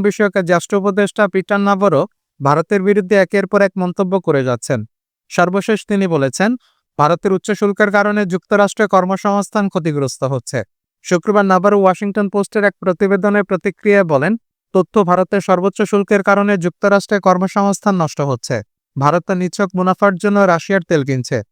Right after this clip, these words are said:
এই রাজস্ব রাশিয়ার যুদ্ধযন্ত্রকে শক্তিশালী করছে। এর ফলে ইউক্রেনীয় রুশ নাগরিক মারা যাচ্ছে, আর মার্কিন করদাতাদের খরচ বাড়ছে। ভারত সত্যকে সামলাতে পারছে না। গত কয়েকদিন ধরে নাভারো ভারতের বিরুদ্ধে একাধিক মন্তব্য করেছেন।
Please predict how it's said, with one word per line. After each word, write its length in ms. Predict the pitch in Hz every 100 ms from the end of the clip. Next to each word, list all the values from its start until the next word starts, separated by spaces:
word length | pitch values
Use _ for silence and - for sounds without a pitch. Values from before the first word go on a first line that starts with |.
| _ _ _
এই 80 | 151
রাজস্ব 380 | 156 160 190 214
রাশিয়ার 380 | 190 180 202 196
যুদ্ধযন্ত্রকে 800 | 165 170 160 180 202 196 214 196 202
শক্তিশালী 500 | 185 - 175 151 135
করছে। 340 | 139 123 - 110 - _ _ -
এর 120 | 165
ফলে 200 | 190 202
ইউক্রেনীয় 520 | 190 190 - 208 208 202
রুশ 160 | 196 190
নাগরিক 340 | 196 190 202 190
মারা 200 | 175 151
যাচ্ছে, 300 | 139 127 - 214 - _ _ _ -
আর 100 | 156
মার্কিন 360 | 170 170 202 196
করদাতাদের 680 | 185 175 185 190 196 202
খরচ 280 | 185 185 160 139
বাড়ছে। 320 | 131 - 131 104 _ _ _
ভারত 200 | 143 151 160
সত্যকে 380 | 196 - 208 208
সামলাতে 400 | 196 180 175 151
পারছে 300 | 143 127 -
না। 120 | 123 107 - _ _ -
গত 200 | 135 139
কয়েকদিন 420 | - 180 180 208 202
ধরে 180 | 208 208
নাভারো 400 | 185 170 175 196 190
ভারতের 400 | 170 175 202 190
বিরুদ্ধে 320 | 196 202 185
একাধিক 300 | 180 190 190 180
মন্তব্য 360 | 170 165 185 175
করেছেন। 420 | 143 135 123 127